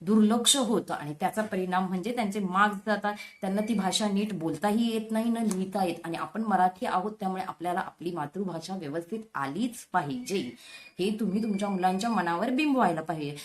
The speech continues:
आणि त्याची सुरुवात आपण करूया की हे छोटे छोटे नियम मुलांच्या कानी घा-, मुलांना सांगा तुम्ही, जेव्हा जेव्हा ते रीड करतील, राईट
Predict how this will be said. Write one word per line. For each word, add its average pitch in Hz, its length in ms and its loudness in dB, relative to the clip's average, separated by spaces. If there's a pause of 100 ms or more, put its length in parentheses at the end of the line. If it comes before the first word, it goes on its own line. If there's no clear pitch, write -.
(140)
आणि 151 160 -6
त्याची 185 240 -2
सुरुवात 170 420 0
आपण 196 280 -2
करूया 262 300 2
की 247 300 -6
हे 233 180 2
छोटे 277 220 -4
छोटे 269 160 -2
नियम 247 240 0
मुलांच्या 233 480 2
कानी 214 300 2
घा-, 220 280 0
मुलांना 208 600 2
सांगा 202 360 0
तुम्ही, 208 380 0 (260)
जेव्हा 202 200 2
जेव्हा 214 200 4
ते 202 160 0
रीड 208 200 -2
करतील, 214 360 -4
राईट 190 180 0